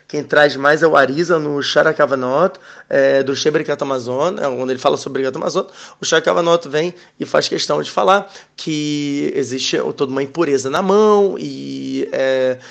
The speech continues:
quando a gente faz essa Maim Aharonim, essas últimas águas, é uma última água que a gente tá dando um alimento pro Samer Mem, pra ele não nos incomodar.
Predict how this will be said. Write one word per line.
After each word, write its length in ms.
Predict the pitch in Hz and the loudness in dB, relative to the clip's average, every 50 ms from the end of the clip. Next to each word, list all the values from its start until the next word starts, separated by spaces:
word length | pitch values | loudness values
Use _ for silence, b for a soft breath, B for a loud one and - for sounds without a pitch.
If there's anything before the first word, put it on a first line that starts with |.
| B B B _ | B B B _
quando 160 | - 160 160 | -2 0 0
a 40 | 170 | 0
gente 220 | 147 160 156 - | -2 -4 -6 -4
faz 220 | - - 151 147 147 | 0 0 0 0 0
essa 260 | 143 - - 143 135 | -2 -2 -2 -2 -2
Maim 320 | 131 131 139 151 160 160 | 0 0 0 0 2 0
Aharonim, 560 | 156 127 120 131 131 139 135 127 135 147 151 | -2 -4 -2 -4 -4 -4 -4 -4 -4 -4 -4
essas 320 | 156 139 - - 127 123 120 | -4 -4 -4 -4 -6 -4 -4
últimas 480 | 135 143 139 - 135 135 131 120 110 | -6 -8 -8 -6 -6 -4 -4 -4 -2
águas, 460 | 120 127 143 165 180 160 156 131 - B B B B B B - | -2 0 0 0 0 0 -2 -4 -6 B B B B B B -6
é 80 | 135 139 | -4 -2
uma 160 | 135 131 131 | -2 -2 -2
última 340 | 147 170 - - 160 139 131 | -2 -4 -6 -4 -2 0 2
água 160 | 139 156 - | 2 0 0
que 60 | 175 | -4
a 20 | |
gente 240 | 151 143 156 151 - | -6 -8 -8 -10 -4
tá 100 | - 151 | -2 -2
dando 240 | 147 143 147 147 156 | -2 -2 -4 -6 -8
um 80 | 160 165 | -4 -4
alimento 960 | 160 156 151 147 143 139 135 139 139 147 160 196 226 254 247 254 - 196 | -2 -2 -2 -4 -4 -4 -4 -4 -4 -2 0 0 0 0 -2 -2 -2 -4
pro 180 | 165 - - 156 | -4 -2 -4 -6
Samer 600 | 135 - - - 143 135 135 131 127 123 - - | -6 -6 -4 -2 -2 -2 -2 -2 -6 -10 -10 -10
Mem, 420 | 120 117 117 117 123 127 160 220 214 B B B B B - | -10 -8 -6 -2 0 0 0 0 -2 B B B B B -2
pra 140 | 156 147 143 | 0 2 2
ele 180 | 143 139 151 | 2 0 -2
não 420 | 143 139 139 147 170 214 240 285 285 | -4 -4 -2 0 2 2 2 0 -2
nos 280 | 262 254 220 - - | -4 -4 -4 -4 -4
incomodar. 1000 | 190 190 185 - - 170 175 175 170 - - 160 151 143 139 135 120 - - _ | -6 -6 -6 -6 -4 -4 -4 -2 -2 -2 -2 -2 0 0 0 0 -2 -4 -12 _